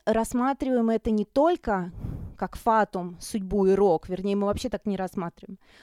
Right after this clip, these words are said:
Мы рассматриваем с точки зрения психологии, что душа — это алхимик, и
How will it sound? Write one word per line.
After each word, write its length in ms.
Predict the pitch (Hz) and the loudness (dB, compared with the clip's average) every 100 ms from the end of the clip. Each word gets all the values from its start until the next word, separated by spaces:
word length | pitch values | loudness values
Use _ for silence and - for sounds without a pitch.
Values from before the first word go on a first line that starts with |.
| - | -6
Мы 120 | 427 | 0
рассматриваем 500 | 440 311 311 330 247 | 2 4 2 0 0
с 60 | 226 | -2
точки 260 | 262 - 240 | -4 -4 -4
зрения 380 | 240 330 262 | -2 0 -2
психологии, 760 | - 233 269 285 302 202 156 - 180 _ | -2 -2 2 4 4 2 -4 -16 -20 _
что 240 | - - 208 | -10 -2 0
душа — 280 | 220 - 311 | 0 2 2
это 240 | 311 202 | 2 0
алхимик, 560 | 190 - 311 254 - - _ _ _ _ _ | 0 -2 -2 -2 -4 -10 _ _ _ _ _
и 420 | 214 220 226 226 | -4 -2 0 4